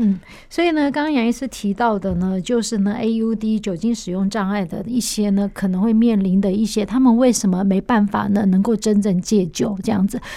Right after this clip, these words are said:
还有一些就是比较侥幸的因素啊，比如说呢，就像我们一开始提到那些车祸，会觉得说，哎，反正我不会发生，也不会发生在我身上等等这些啊。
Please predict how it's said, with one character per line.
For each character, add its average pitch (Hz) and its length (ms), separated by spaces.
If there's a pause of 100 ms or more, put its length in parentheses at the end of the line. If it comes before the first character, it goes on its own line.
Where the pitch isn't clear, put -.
(100)
还 277 140
有 302 100
一 269 100
些 254 240
就 233 120
是 240 80
比 202 120
较 202 120
侥 208 320
幸 208 200
的 190 80
因 196 220
素 196 300
啊， 220 180 (140)
比 208 100
如 208 100
说 233 220
呢， 240 100
就 233 120
像 247 120
我 220 60
们 190 140
一 226 40
开 220 220
始 208 220
提 202 240
到 208 180
那 202 100
些 214 200
车 214 320
祸， 208 180 (300)
会 262 120
觉 226 200
得 202 120
说， - 140
哎， 262 100
反 202 220
正 233 160
我 196 140 (180)
不 214 120
会 254 140
发 208 300
生， 208 260
也 202 120
不 220 120
会 226 80
发 214 160
生 208 160
在 202 140
我 196 160
身 202 240
上 190 240
等 185 220
等 208 180
这 196 140
些 226 220
啊。 233 100